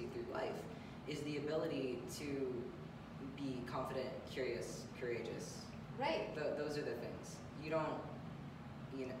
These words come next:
Speaker 1: you can change your mind halfway through, and as long as you can carry over the ability to carry on a conversation,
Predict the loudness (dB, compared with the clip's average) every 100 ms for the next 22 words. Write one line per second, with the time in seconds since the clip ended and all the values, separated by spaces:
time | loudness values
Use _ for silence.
0 | -4 -4 -4 -2 -2 -2 -2 -2 -2 -2
1 | -2 -2 -2 -2 -2 -2 -2 2 2 2
2 | 2 2 2 2 2 2 0 0 0 4
3 | 6 4 2 2 2 2 0 -2 -2 0
4 | 4 6 6 4 2 2 2 0 0 0